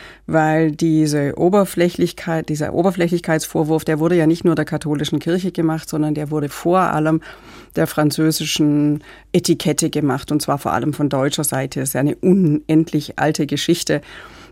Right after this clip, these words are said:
die etwas, äh, damit zu tun hat, dass die Deutschen den Franzosen in, immer, mm, Oberflächlichkeit vorgehen und nichts dahinter natürlich und irgendwie bloß, äh, Getüdel.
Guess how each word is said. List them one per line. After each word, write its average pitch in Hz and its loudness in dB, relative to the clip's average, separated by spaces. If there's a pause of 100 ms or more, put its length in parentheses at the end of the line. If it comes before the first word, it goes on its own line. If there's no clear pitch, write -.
(120)
die 156 6
etwas, 147 -2
äh, 151 -4
damit 151 -2
zu 147 -4
tun 160 2
hat, 143 -4
dass 151 -4
die 151 0
Deutschen 147 0
den 151 -2
Franzosen 147 0
in, - -2
immer, 139 0
mm, - -6
Oberflächlichkeit 170 0
vorgehen 156 0
und 131 -2
nichts 160 2
dahinter 165 2
natürlich 151 -2
und - -6
irgendwie 156 0
bloß, 147 0
äh, - -4
Getüdel. 196 -2